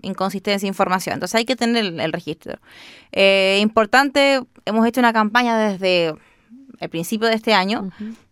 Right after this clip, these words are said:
Speaker 1: para que los chicos actualicen este, este registro, para que no, no tengamos problemas ahora en noviembre, porque siempre se demora dos meses más o menos en que se actualice.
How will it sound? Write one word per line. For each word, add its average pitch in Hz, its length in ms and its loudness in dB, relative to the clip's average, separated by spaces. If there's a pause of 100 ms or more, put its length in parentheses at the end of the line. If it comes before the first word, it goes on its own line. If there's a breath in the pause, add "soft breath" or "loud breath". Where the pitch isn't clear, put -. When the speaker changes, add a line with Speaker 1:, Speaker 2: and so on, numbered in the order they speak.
Speaker 1:
para 214 160 6
que 214 80 0
los 208 100 2
chicos 226 240 0
actualicen 220 480 2
este, 254 320 2
este 247 180 0
registro, 285 480 -2
para 233 200 4
que 226 140 -2
no, 226 380 0
no 226 120 -2
tengamos 226 360 0
problemas 214 440 0
ahora 202 300 0
en 196 100 -8
noviembre, 247 360 0
porque 214 200 -6
siempre 214 240 -2
se 220 100 -6
demora 196 300 4
dos 190 160 0
meses 175 320 -2
más 170 160 -4
o 165 40 -6
menos 170 220 -8
en 180 100 -10
que 185 120 -12
se - 80 -10
actualice. - 480 -6